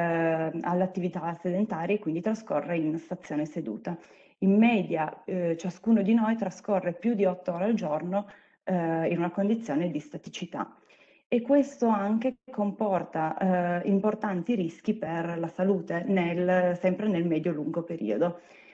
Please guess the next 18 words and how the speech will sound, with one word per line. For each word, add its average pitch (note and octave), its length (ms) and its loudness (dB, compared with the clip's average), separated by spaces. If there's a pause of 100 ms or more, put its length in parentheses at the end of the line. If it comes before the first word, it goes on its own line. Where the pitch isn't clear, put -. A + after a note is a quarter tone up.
(100)
E - 80 -2
allora, G3 340 6
visto C#4 320 2
che C#4 60 4
non A#3 140 2
si A3+ 120 2
può G#3+ 120 4
ridurre G3+ 500 4
del E3+ 200 2
tutto F#3+ 300 0
il E3+ 120 -2
tempo F#3+ 300 2
che F#3 120 -2
trascorriamo, F3+ 880 -2
eh, F#3 60 -4 (160)
in E3 100 -2
stazione F3+ 420 -4
seduta, G3 480 -4